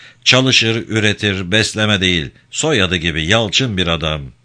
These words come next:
Hürriyet'te Yılmaz Özdil o harika üslubuyla yazmıştı yine. Kasvetli bir hava var dışarıda.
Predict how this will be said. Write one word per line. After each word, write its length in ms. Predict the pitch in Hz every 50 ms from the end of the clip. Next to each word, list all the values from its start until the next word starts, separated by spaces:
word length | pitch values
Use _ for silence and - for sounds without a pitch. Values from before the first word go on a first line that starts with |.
| _ _ _ _ _ _ _ _ _ _ _ _ _ _ _ _ _ _ _ _ _ _ _ _ _ _ _ _ _ _ _ _ _ -
Hürriyet'te 520 | 110 107 90 92 87 85 80 - - 95
Yılmaz 480 | 92 87 95 107 104 104 113 117 104 101
Özdil 480 | 101 110 110 104 85 90 113 110 104 -
o 160 | - 107 120 104
harika 500 | 90 113 123 120 110 110 113 - 123 110
üslubuyla 680 | 101 98 - - 107 101 92 87 113 120 110 92 95 98
yazmıştı 600 | 92 90 85 87 85 82 95 101 92 - - 85
yine. 420 | 80 82 78 76 76 76 73 71 - _ _ _ _ _ _ _ _ _ _ _ _ _ _ _ _ _ _ _ _ -
Kasvetli 540 | - 156 147 - 117 113 101 - 98 90
bir 100 | 85 87
hava 280 | 78 73 78 78 82 78
var 220 | 76 76 73 69
dışarıda. 580 | 62 - - - 73 73 73 71 62 71 69